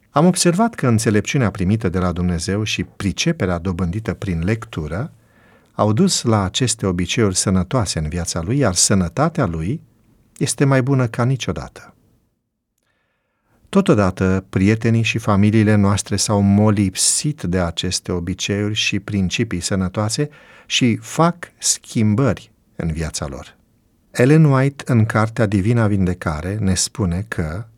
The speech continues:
Dumnezeu dorește ca mintea și corpul să fie păstrate în cea mai bună stare de sănătate. Fiecare putere și înzestrare să se afle sub controlul divin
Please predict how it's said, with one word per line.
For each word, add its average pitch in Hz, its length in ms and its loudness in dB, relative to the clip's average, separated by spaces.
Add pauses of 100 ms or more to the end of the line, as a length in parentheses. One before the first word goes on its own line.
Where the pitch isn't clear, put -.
(100)
Dumnezeu 107 920 0 (760)
dorește 107 760 2
ca 101 200 0
mintea 110 540 2
și - 280 -4
corpul 120 480 0
să 113 180 -2
fie 143 240 0
păstrate 123 720 -2 (380)
în 127 200 2
cea 165 180 2
mai 135 160 2
bună 104 240 2
stare 90 420 0
de 82 120 -4
sănătate. 82 680 -4 (760)
Fiecare 143 680 0
putere 113 460 0
și 107 140 2
înzestrare 107 800 2
să 110 180 -4
se 101 160 -2
afle 95 300 -2
sub - 240 -4
controlul 110 840 0
divin 87 460 -2